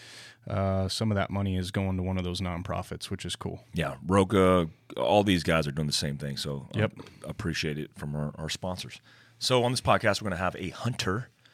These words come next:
Speaker 2: um, named Ronnie Michael. He's a true badass. I mean, this dude's a fighter,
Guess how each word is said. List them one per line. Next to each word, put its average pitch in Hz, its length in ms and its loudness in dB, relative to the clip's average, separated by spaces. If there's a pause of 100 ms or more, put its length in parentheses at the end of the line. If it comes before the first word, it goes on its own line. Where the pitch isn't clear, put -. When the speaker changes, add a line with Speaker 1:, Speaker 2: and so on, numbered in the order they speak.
(480)
Speaker 2:
um, 98 480 2
named 104 180 2
Ronnie 110 180 4
Michael. 110 340 0
He's 90 200 -2
a 90 200 0
true 104 340 -2
badass. 85 560 4
I 82 40 -4
mean, 80 100 -2
this 85 100 -4
dude's 80 180 -2
a 76 40 -6
fighter, 90 560 0